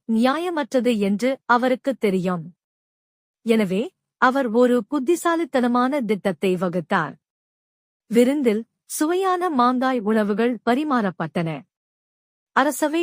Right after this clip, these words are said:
உறுப்பினர்கள் சாப்பிட்டபோது, தெனாலிராமன் அவர்களை தந்திரமாக கவனித்தார். இனிப்பு பற்களுக்கு பெயர் பெற்ற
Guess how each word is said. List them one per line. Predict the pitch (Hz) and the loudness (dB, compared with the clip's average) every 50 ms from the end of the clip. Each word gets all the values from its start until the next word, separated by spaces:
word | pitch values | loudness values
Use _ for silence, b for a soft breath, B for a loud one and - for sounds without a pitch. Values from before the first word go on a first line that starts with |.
| 330 - | -4 0
உறுப்பினர்கள் | 233 247 247 247 - - 254 247 240 226 262 269 277 | 0 2 2 2 0 0 0 0 2 2 0 0 0
சாப்பிட்டபோது, | 262 - - 220 202 190 - 196 165 - 185 165 - 185 175 170 175 220 294 370 _ _ _ _ _ _ | -4 -2 -2 0 0 0 -2 -6 -4 -4 -4 -2 -2 -4 -2 -2 -2 -4 -4 -6 _ _ _ _ _ _
தெனாலிராமன் | 277 269 277 330 349 359 339 302 277 269 269 269 277 285 285 - | 0 0 2 0 -2 -2 0 0 0 0 0 0 -2 -4 -4 -2
அவர்களை | - 208 196 208 190 190 185 180 180 - | -2 -2 0 0 0 0 0 -2 -2 -2
தந்திரமாக | - 226 240 254 277 302 302 269 269 247 240 - 240 240 | 0 0 0 2 0 0 -2 0 0 0 0 0 -2 -2
கவனித்தார். | 233 190 208 202 180 196 185 175 156 - 202 170 151 143 - _ _ _ _ _ _ _ _ _ _ _ _ _ _ _ _ _ _ - | 0 0 -2 0 0 0 -2 -2 -2 -2 -2 -2 -2 -4 -10 _ _ _ _ _ _ _ _ _ _ _ _ _ _ _ _ _ _ -4
இனிப்பு | 294 330 370 381 - 403 403 - | -2 -2 -2 -2 -2 -2 -2 0
பற்களுக்கு | - 302 294 240 277 254 254 247 - - 269 | 0 -2 0 0 0 0 0 0 -2 -2 -4
பெயர் | 247 - - 214 226 240 254 247 | -2 0 0 0 2 0 0 -2
பெற்ற | - 247 196 - - | -4 -4 -4 -2 -4